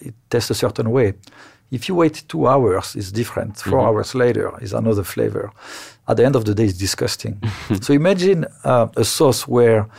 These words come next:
Speaker 1: you have ten, twenty ingredients, um, and you're trying to, uh, balance that sauce and stabilize that sauce for a couple of hours. It requires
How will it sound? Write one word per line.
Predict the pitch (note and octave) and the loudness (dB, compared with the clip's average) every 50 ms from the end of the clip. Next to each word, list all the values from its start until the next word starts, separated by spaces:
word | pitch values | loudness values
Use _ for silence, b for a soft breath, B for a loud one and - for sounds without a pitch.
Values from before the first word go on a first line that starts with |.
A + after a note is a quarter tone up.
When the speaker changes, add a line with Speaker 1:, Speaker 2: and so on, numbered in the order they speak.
| B B B B B B _ | B B B B B B _
Speaker 1:
you | A2 A2+ A#2 | -2 2 2
have | A#2 A2 G2 - - _ | 2 2 0 -4 -8 _
ten, | - D3+ D3 C3 A2+ G#2 | 0 2 2 2 0 -2
twenty | - - - C#3 C3+ B2+ A#2+ B2 | -2 2 2 4 4 4 2 0
ingredients, | C#3 C3 A2 A#2 A2 A#2+ A#2 - - G#2+ A2 - - - - _ _ _ _ _ _ _ _ | 0 0 -2 -2 0 0 -2 -2 -4 -8 -10 -12 -12 -14 -14 _ _ _ _ _ _ _ _
um, | - - - - - - - - - - - - - _ _ _ _ | -12 -10 -8 -8 -10 -12 -14 -16 -18 -18 -20 -20 -20 _ _ _ _
and | - A#2 A#2 A#2 A2+ A2+ A2 | 2 4 4 4 4 2 0
you're | A#2 A#2 | -2 -4
trying | - - - C#3 C3+ C3+ C3+ C3 B2+ | -4 0 2 4 6 6 6 4 2
to, | A2+ - - C3 B2 A#2+ A#2+ A#2 G#2+ B B B B B B B B B | -2 -4 -4 0 0 2 2 0 -2 B B B B B B B B B
uh, | - G2 F#2+ | -4 -4 -4
balance | F2 E2+ B2+ C3+ D3+ C3+ A2+ G#2 F#2+ - - | 0 2 2 4 6 4 4 4 2 -2 -2
that | - G#2+ G2 - | -2 -2 -2 -2
sauce | - - - D3 A#2 F2+ - - - - - - _ _ | 0 0 2 2 2 2 0 -4 -8 -8 -10 -14 _ _
and | - G#2+ G#2+ G2+ | 0 0 0 0
stabilize | - - - E3 D#3 D#3+ C3+ A#2+ G#2+ G2+ | 0 0 0 0 2 4 4 4 4 4
that | G2 A2 G2 | 2 0 0
sauce | - - - A2+ A2 | -2 -2 -2 -2 -2
for | - - | -2 -6
a | G2 | -8
couple | - G#2+ - A#2 | -8 -2 0 0
of | G#2 F#2+ | 2 4
hours. | A2 B2 A#2 G#2 G2 F#2+ F2+ - - - | 4 4 4 2 0 -4 -6 -8 -6 -6
It | B2+ A2 - - | -6 -4 0 0
requires | C#3 C3 - - C#3+ D3 D3 C#3+ C#3 | 0 0 2 4 4 6 6 6 6